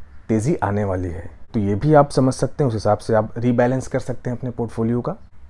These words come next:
और भी मैं अपने दर्शकों से कहना चाहूँगा कि आप भी कुछ कहना चाहते हो इन सज्जन पुरुष के बारे में या इनके पोर्टफोलियो के बारे में, कुछ सुझाव देना चाहते हैं,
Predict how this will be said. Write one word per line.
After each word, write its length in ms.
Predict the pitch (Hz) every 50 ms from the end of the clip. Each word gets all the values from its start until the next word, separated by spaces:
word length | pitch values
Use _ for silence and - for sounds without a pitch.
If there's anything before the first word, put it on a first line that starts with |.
| - - - - -
और 160 | 117 120 120
भी 60 | 131
मैं 120 | 143 151 151
अपने 140 | 147 151 135
दर्शकों 320 | 120 110 107 - - 135
से 120 | 123 - 107
कहना 240 | 110 104 104 110 113
चाहूँगा 280 | - 113 110 120 123 123
कि 160 | - 117 104
आप 140 | 95 95 98
भी 120 | 107 123
कुछ 180 | - 127 - -
कहना 240 | 117 113 113 117
चाहते 280 | 113 - 113 113 - 120
हो 60 | 120
इन 60 | 120
सज्जन 280 | 113 - 110 104 117 113
पुरुष 260 | 110 113 107 107 -
के 100 | - 117
बारे 240 | 107 110 110 110 113
में 160 | 120 135 165 - -
या 100 | 110 104
इनके 180 | 101 98 - 101
पोर्टफोलियो 440 | - 104 95 - - 101 104 104 107
के 80 | 117 110
बारे 220 | 104 110 110 117
में, 160 | 120 143 - - - - - - - - - - - - - - - - - -
कुछ 120 | - 117 -
सुझाव 300 | 107 92 95 87 113 123
देना 220 | 131 127 127 127
चाहते 320 | 123 127 117 117 - 139 127
हैं, 200 | 120 143 185